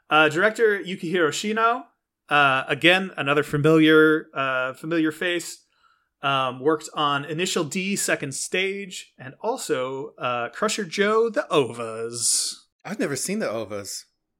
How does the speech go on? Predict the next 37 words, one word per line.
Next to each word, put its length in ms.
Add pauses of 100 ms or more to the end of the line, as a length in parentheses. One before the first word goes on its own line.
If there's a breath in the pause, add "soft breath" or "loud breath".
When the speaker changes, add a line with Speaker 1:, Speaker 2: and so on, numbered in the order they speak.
(160)
Speaker 2:
That 160
ju-, 120
I 100
just 200
realized 320
that. 260 (280)
Speaker 1:
I've, 320
I've 160
seen 220
the 60
movie. 400
Have 160
not 180
watched 220
The 80
Ovas. 600 (1120)
Might 320
have 180
to 40
Speaker 2:
Movie 140
Speaker 1:
sit 100
Speaker 2:
is 60
Speaker 1:
down 200
and 100
watch 160
Speaker 2:
great. 120
Speaker 1:
it. 60 (220)
Yeah, 100
I 80
love 340
that 220
movie. 440
That 140
movie 220
fucking 520
whips 560
ass. 720